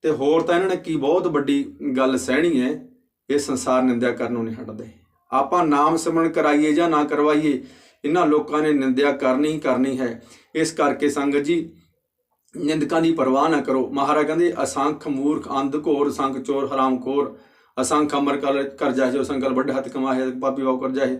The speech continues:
ਅਸੰਖ ਕੂੜਿਆ ਕੂੜੇ ਭਰਾਏ ਸੰਗ ਮਲੇਛ ਮਨ ਖਾਏ, ਅਸੰਖ ਨਿੰਦਕ ਸਿਰ ਕਰਾਂ ਭਾਰ।" ਆਪਣੇ ਭਾਰ ਸਿਰ ਲੈਂਦੇ ਸੰਗਤ ਜੀ, ਅਭਿਆਸੀਆਂ ਦਾ ਕੁਛ ਨਹੀਂ ਨਿਬੇੜ ਸਕਦੇ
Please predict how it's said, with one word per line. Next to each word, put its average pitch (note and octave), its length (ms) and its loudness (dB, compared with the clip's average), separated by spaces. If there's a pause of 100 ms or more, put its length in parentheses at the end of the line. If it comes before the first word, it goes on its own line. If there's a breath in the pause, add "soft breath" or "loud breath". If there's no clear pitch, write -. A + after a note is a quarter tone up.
(120)
ਅਸੰਖ - 560 -2
ਕੂੜਿਆ E3+ 300 2
ਕੂੜੇ D#3+ 260 2
ਭਰਾਏ D3 200 0
ਸੰਗ C#3+ 140 0
ਮਲੇਛ C#3+ 240 2
ਮਨ C3 200 -4
ਖਾਏ, C#3 320 -6 (340 soft breath)
ਅਸੰਖ E3+ 320 0
ਨਿੰਦਕ D#3+ 680 0 (460)
ਸਿਰ B2 240 -6
ਕਰਾਂ C3 220 -2
ਭਾਰ।" B2+ 240 0
ਆਪਣੇ E3+ 320 2
ਭਾਰ C3 360 2
ਸਿਰ D3 220 -2
ਲੈਂਦੇ C3 320 0
ਸੰਗਤ C3+ 220 -2
ਜੀ, F3 240 -2 (600 loud breath)
ਅਭਿਆਸੀਆਂ D#3 400 2
ਦਾ D3+ 80 2
ਕੁਛ C#3+ 220 -4
ਨਹੀਂ E3 140 0
ਨਿਬੇੜ D#3 260 2
ਸਕਦੇ D3+ 480 -2